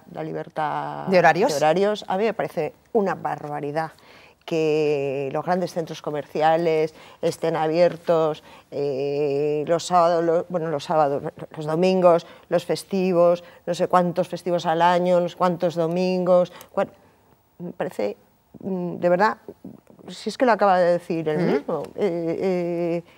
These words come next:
Speaker 1: ¿qué pasa con, con, con el resto, con el tejido económico realmente nuestro? Que en el caso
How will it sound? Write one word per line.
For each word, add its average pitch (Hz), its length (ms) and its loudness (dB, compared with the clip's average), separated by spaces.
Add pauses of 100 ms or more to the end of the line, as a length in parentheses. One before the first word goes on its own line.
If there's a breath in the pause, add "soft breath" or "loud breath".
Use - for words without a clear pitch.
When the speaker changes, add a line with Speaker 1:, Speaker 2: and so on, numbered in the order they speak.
(100)
Speaker 1:
¿qué 214 120 -2
pasa 226 280 4
con, 190 360 0
con, 170 560 -4
con 175 160 -4
el 160 180 -4
resto, 254 380 0
con 175 180 0
el 160 140 -2
tejido 277 600 2
económico 190 720 0
realmente 175 840 2 (340 soft breath)
nuestro? 233 400 -2
Que 170 80 -4
en 160 80 -2
el 139 80 -6
caso 180 600 2